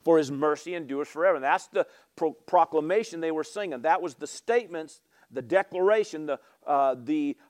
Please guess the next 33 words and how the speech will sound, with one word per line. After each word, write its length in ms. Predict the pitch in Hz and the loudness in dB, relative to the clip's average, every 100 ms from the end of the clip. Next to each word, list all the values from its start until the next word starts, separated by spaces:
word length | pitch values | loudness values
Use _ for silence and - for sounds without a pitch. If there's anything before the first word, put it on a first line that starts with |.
| - | -8
profession 720 | 160 156 - 214 214 190 170 | -6 -6 -4 -6 -4 -8 -6
that 120 | 156 | -6
was 100 | 143 | -6
coming 340 | - 202 208 190 | -8 -8 -6 -2
out 220 | 180 - | -2 0
their 160 | 196 226 | 0 0
mouth, 380 | 185 147 165 - _ | 0 0 0 -4 _
and 100 | 143 | -4
they 120 | 180 | 0
began 340 | 190 190 196 190 | 2 2 2 0
to 100 | 165 | -6
sing 320 | - - 226 | -10 -8 -6
it 160 | 196 131 | -6 -10
joyously. 960 | 113 185 220 247 196 - 147 131 147 - | 0 6 8 8 8 2 -4 -4 -4 -10
Amen. 260 | 156 170 185 | -10 -6 -6
So 140 | - - | -8 2
obviously, 800 | 175 233 214 214 - 190 185 175 _ - | 6 6 4 -4 -4 -2 -2 -4 _ -4
it 40 | |
wasn't 300 | 156 208 202 | 8 8 8
they 100 | 202 | 2
just 260 | 175 196 - | -2 -6 -6
kinda, 360 | 180 185 170 - _ _ | -2 0 -2 -4 _ _
you 100 | 170 | -2
know, 540 | 175 175 175 175 175 | 2 2 2 2 0
kinda 460 | 170 175 170 151 - - _ | 2 2 2 -2 -10 -18 _
him 340 | 139 127 190 | -20 -6 -4
hawing 340 | 170 175 175 170 | 2 4 4 2
down 220 | 165 170 | 2 2
the 60 | 165 | 4
road 340 | 165 175 170 | 8 10 8
and 80 | 143 | 2
singing 380 | - 185 190 175 | -6 -4 -4 -4
something. 380 | - 143 156 | -4 -4 -4